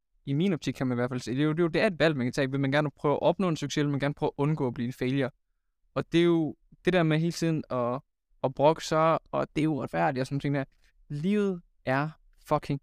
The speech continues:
uretfærdigt. Og det er det for alle mennesker. Men det handler om, hvordan man kigger på det. Men hvad i forhold til, når du siger det her med, at I arbejder med LinkedIn,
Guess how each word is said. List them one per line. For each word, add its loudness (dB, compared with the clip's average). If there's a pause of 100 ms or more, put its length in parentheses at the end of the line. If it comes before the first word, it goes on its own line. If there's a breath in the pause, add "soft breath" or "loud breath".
uretfærdigt. -6 (640)
Og -4
det 4
er 6
det 0
for -8
alle 0
mennesker. -8 (460)
Men 0
det 0
handler 2
om, 2
hvordan -2
man -4
kigger -4
på -10
det. -12 (640)
Men 0
hvad 4
i -2
forhold 2
til, -2
når 0
du -6
siger 0
det 2
her -2
med, -2 (920)
at -2
I -2
arbejder 2
med 0 (200)
LinkedIn, -2